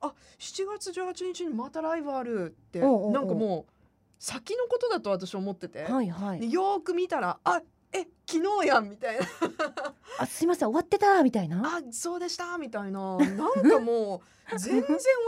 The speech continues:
Speaker 1: ついてないわけ。
Speaker 2: うんうんうんうん。
Speaker 1: もう、もう大変。
Speaker 2: いやー、まあ、ちょっとね、でももう八月迫ってきてますからね。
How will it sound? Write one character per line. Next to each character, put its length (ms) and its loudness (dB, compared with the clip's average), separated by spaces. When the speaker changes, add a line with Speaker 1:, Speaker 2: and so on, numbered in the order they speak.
Speaker 1:
つ 120 -12
い 40 -8
て 100 -6
な 100 0
い 20 2
わ 120 0
け。 280 -6
Speaker 2:
う 80 2
ん 80 6
う 0 -
ん 80 -4
う 80 -2
ん 200 0
う 60 -2
ん。 40 0
Speaker 1:
も 680 -4
う、 40 -10
も 200 -8
う 80 -8
大 300 -8
変。 340 -10
Speaker 2:
い 100 -6
や 100 -2
ー、 340 -8
ま 340 -8
あ、 60 -14
ち 100 -10
ょ 20 -6
っ 40 -10
と 200 -8
ね、 160 -2
で 80 -2
も 60 -4
も 120 -2
う 20 -2
八 280 -6
月 560 -4
迫 220 -2
っ 80 -4
て 80 -6
き 80 -18
て 80 -6
ま 100 -4
す 80 -12
か 120 -8
ら 80 -4
ね。 280 -2